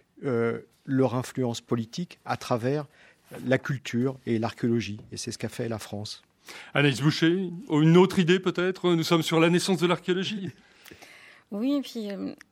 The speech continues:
Speaker 3: je pense que pour tous les, les étudiants, les élèves, euh, français, euh, qui avaient fait leurs humanités, c'était beaucoup plus peut-être tentant. Ça faisait déjà beaucoup plus rêver de s'intéresser, euh,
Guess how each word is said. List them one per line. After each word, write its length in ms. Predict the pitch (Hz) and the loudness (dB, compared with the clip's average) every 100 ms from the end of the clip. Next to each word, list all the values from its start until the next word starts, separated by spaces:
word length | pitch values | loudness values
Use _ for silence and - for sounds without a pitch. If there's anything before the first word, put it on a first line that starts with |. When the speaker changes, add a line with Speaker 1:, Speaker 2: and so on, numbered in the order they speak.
| 214 | -12
Speaker 3:
je 140 | - | -4
pense 260 | 233 269 269 | 0 2 0
que 340 | - 220 202 196 | 0 -2 -2 -4
pour 200 | - 214 | -8 -10
tous 200 | - 262 | -2 0
les, 400 | 214 202 190 185 | 0 -2 -4 -6
les 500 | 190 196 190 180 196 | -8 -8 -8 -4 -6
étudiants, 640 | - 247 220 220 226 240 | -4 -4 -2 0 0 2
les 240 | 233 185 | 0 -2
élèves, 320 | 208 220 226 214 | -2 -2 -2 -4
euh, 540 | 196 190 190 185 180 | -6 -6 -8 -10 -12
français, 680 | - 220 220 - 240 240 226 | -10 -8 -8 -4 -2 -2 -4
euh, 120 | 185 | -6
qui 120 | - | -6
avaient 140 | 196 202 | -4 0
fait 140 | 240 | 0
leurs 280 | 208 208 208 | 0 -2 -2
humanités, 600 | 233 208 208 202 247 285 | -2 0 -2 -4 -4 -6
c'était 280 | - 208 202 | -8 -12 -8
beaucoup 280 | 208 - | -8 -10
plus 580 | 220 - 226 226 233 226 | -14 -12 -6 -2 0 -2
peut-être 460 | 208 - - - 208 | -4 -6 -6 -6 -8
tentant. 560 | - 226 214 214 254 | -6 -6 -4 -4 -2
Ça 120 | 269 196 | -4 -6
faisait 280 | 208 190 | -8 -8
déjà 320 | 196 196 202 196 | -6 -6 -6 -6
beaucoup 220 | 214 220 | -6 -8
plus 280 | - 226 - | -8 -8 -8
rêver 480 | - 240 220 240 | -4 -4 -2 -4
de 100 | 233 | -4
s'intéresser, 760 | 190 196 196 214 208 - 220 | -6 -8 -8 -6 -6 -8 -6
euh, 40 | 202 | -6